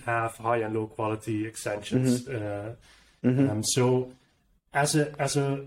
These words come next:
Speaker 1: as an agency, you should be able to evaluate how good an extension works and decide which to work with and which you
Speaker 2: Mm-hmm.
Speaker 1: don't. And especially the, the high-end projects, they work with custom written code because in the end, it's much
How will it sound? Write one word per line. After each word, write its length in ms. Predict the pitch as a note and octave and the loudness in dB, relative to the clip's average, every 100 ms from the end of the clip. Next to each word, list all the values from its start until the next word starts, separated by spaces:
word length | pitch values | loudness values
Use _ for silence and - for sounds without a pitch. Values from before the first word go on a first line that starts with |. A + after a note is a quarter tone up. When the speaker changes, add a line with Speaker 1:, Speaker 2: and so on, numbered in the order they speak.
| - | -10
Speaker 1:
as 160 | - B2+ | -8 -2
an 80 | C3 | 0
agency, 880 | F3 F3+ C#3 - - A2+ B2 C#3 - - - - _ | 2 0 -4 -4 -2 0 0 -4 -10 -18 -20 -20 _
you 200 | B2 B2+ | -8 -6
should 280 | - F3 E3+ | -2 -2 0
be 120 | C3+ | 0
able 200 | B2+ B2+ | 2 0
to 140 | B2 A#2+ A#2 | -2 -2 0
evaluate 640 | A2+ A2+ A2+ A2+ A2 A2 - | 0 0 2 2 2 0 -4
how 400 | A2+ A2 G#2+ G#2+ - - | -4 -2 -2 -4 -10 -10
good 300 | - A2+ A2 | -2 -2 0
an 120 | A2+ | -6
extension 600 | G#2+ - A#2 G2+ - G#2+ G#2 | -6 -4 -4 -4 -6 -8 -6
works 320 | G2+ G#2 - | -6 -8 -10
and 140 | G#2+ | -8
decide 340 | G#2+ - A2 G#2+ | -4 0 0 2
which 280 | A2 A2 - | 0 0 -4
to 80 | |
work 280 | G#2+ A2 A2 | 0 0 0
with 160 | A#2 G#2+ - - - - | -4 -4 -8 -20 -18 -6
and 140 | A2 | -2
which 220 | A2 A2 | 0 0
you 60 | B2 | 2
Speaker 2:
Mm-hmm. 100 | B2+ | 4
Speaker 1:
don't. 260 | A#2+ A#2 A2 | 4 2 -2
And 120 | G#2 - - _ - | -6 -12 -20 _ -10
especially 540 | C3 - C#3 - C3+ | -6 0 0 0 -2
the, 220 | A#2+ A2 A2 | 0 0 -2
the 120 | A#2 G#2 | -6 -2
high-end 440 | B2 B2 A#2+ A#2+ | 0 2 0 -2
projects, 460 | - C3 A#2+ - - - _ _ | -2 0 0 -2 -8 -20 _ _
they 120 | B2 C#3+ | 0 2
work 280 | D3+ F3 | 2 2
with 180 | D3+ - | -2 -2
custom 340 | D3 C#3 - B2+ | -4 -4 -2 0
written 260 | B2+ B2+ | 0 0
code 280 | A#2 D#3 D#3 | 0 0 0
because 280 | B2 C3+ C3+ | -2 -4 -2
in 100 | D3 | -2
the 140 | C#3 | 0
end, 200 | D3 D3+ - | 0 0 -6
it's 180 | D3 C#3 | -6 -2
much 480 | C#3+ D3 - - | -2 -2 -8 -14